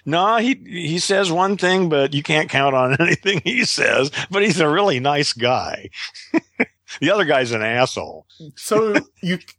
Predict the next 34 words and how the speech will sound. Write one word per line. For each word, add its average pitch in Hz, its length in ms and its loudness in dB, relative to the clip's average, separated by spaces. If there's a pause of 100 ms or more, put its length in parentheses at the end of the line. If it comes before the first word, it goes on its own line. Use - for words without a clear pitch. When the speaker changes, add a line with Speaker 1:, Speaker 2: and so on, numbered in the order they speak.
Speaker 2:
within 175 380 2
your 220 180 2
description 165 560 -2
of 131 140 -4
language, 127 760 0
you 123 180 -4
find 151 480 0
it - 120 -6
very 139 480 -2
difficult 127 640 -6
to 110 100 -6
map 104 300 -4
language 104 480 -2
onto 101 240 -4
motivation. 95 840 -2 (180)
And 110 120 4
we've 123 140 4
talked 165 340 2
about 107 340 2
Speaker 1:
I 107 80 -4
Speaker 2:
this 101 140 0
Speaker 1:
do? 117 320 0
Speaker 2:
historically. 139 640 0
Speaker 1:
Say 98 100 0
that 110 140 2
again. 180 100 -6
Wait, 170 180 -2
say - 120 -4
Speaker 2:
So, 220 80 4
Speaker 1:
that 196 120 2
again. 190 300 -2 (180)
Speaker 2:
the 165 260 0
notion 220 600 0
of 151 420 2